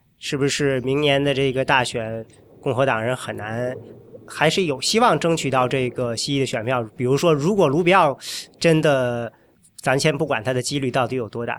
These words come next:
如果他当上了，呃，候选人，你觉得墨西哥西裔的选民会支持他吗？嗯，因为他二零一三年那个，他后来又反悔了呀。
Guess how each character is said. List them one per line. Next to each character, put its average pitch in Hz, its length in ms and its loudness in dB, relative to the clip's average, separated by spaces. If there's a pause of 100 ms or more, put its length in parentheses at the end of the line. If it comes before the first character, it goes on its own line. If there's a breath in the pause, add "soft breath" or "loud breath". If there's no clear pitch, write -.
如 135 220 -4
果 147 200 0
他 - 200 -2
当 113 260 -4
上 107 260 -10
了， 107 140 -20 (160)
呃， 98 100 -10
候 120 220 -2
选 107 220 -8
人， 110 120 -16 (460)
你 127 160 -6
觉 123 160 -2
得 127 140 -2
墨 131 160 0
西 139 120 -4
哥 139 360 -2 (260 loud breath)
西 151 380 -2
裔 127 40 -2
的 123 80 -2
选 110 220 -6
民 117 140 -8
会 135 160 -2
支 127 120 -6
持 - 160 -8
他 104 180 -6
吗？ - 60 -20 (320)
嗯， 123 280 -10
因 151 100 2
为 185 80 6
他 180 280 8
二 180 120 6
零 175 100 4
一 185 60 6
三 185 180 4
年 175 140 6
那 175 60 6
个， 165 60 6
他 175 60 8
后 175 120 2
来 165 100 6
又 170 100 6
反 170 220 4
悔 143 140 2
了 123 80 0
呀。 135 180 4